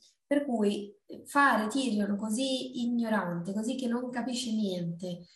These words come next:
eh, di contabilità sostanzialmente, comunque diciamo di quella che è stata la gestione economica di Dito Corto, secondo me è quello il problema, non è tanto Dito Corto, è Tyrion.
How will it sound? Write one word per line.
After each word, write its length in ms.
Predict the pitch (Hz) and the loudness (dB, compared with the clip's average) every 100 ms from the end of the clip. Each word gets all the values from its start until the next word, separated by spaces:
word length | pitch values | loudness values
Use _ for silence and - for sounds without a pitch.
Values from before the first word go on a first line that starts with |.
| _ _ | _ _
eh, 1080 | - 196 190 190 185 180 180 180 175 175 175 170 | -4 -2 0 0 0 2 0 0 -2 -2 -2 -2
di 400 | 202 233 190 170 | 0 0 0 -2
contabilità 640 | 185 190 185 175 214 202 180 | -4 -4 -4 -2 2 2 0
sostanzialmente, 800 | 180 185 175 185 190 196 180 175 | -4 -6 -6 -6 -2 -2 -4 -6
comunque 500 | 185 185 170 175 170 | -6 -6 -4 -6 -4
diciamo 380 | - 190 175 175 | -4 -4 -4 -4
di 80 | |
quella 240 | 196 190 175 | -4 -4 -4
che 80 | 175 | -6
è 40 | |
stata 260 | - 180 175 | -6 -8 -8
la 140 | 175 | -6
gestione 580 | 180 175 - 185 175 175 | -6 -8 -6 -4 -4 -4
economica 440 | 170 190 175 170 | -4 -4 -4 -2
di 100 | 180 | -2
Dito 180 | 196 262 | -2 -2
Corto, 460 | 196 175 - 208 208 - - _ _ _ _ _ _ _ _ _ - | -2 -2 -2 -2 -2 -6 -18 _ _ _ _ _ _ _ _ _ -4
secondo 300 | 208 190 226 | -2 2 2
me 140 | 226 | 2
è 60 | 220 | 2
quello 200 | 214 190 | 2 2
il 80 | 180 | 0
problema, 560 | 180 180 175 170 175 175 - | -4 -4 -2 -2 -4 -6 -4
non 180 | 208 226 | 0 2
è 120 | 226 | 2
tanto 300 | 202 185 190 | 0 -2 -6
Dito 220 | 185 180 175 | -8 -6 -4
Corto, 480 | 175 170 - 180 - | -4 -4 -6 -8 -6
è 100 | 190 | -4
Tyrion. 800 | 214 185 180 175 170 165 - | -2 -2 -2 -4 -4 -4 -6